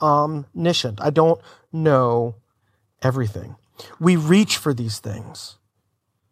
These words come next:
We assume we know what other people are thinking. We assume we can control a situation. But what we are doing in these moments is playing out this desire that you and I have.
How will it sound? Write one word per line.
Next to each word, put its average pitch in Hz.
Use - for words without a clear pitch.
We 160
assume 226
we 202
know 190
what 185
other 175
people 160
are 151
thinking. 127
We 190
assume 262
we 247
can 208
control 180
a 165
situation. 160
But 160
what 175
we 220
are 160
doing 135
in 143
these 160
moments 151
is 151
playing 185
out 170
this 139
desire 139
that 139
you 135
and 120
I 113
have. 92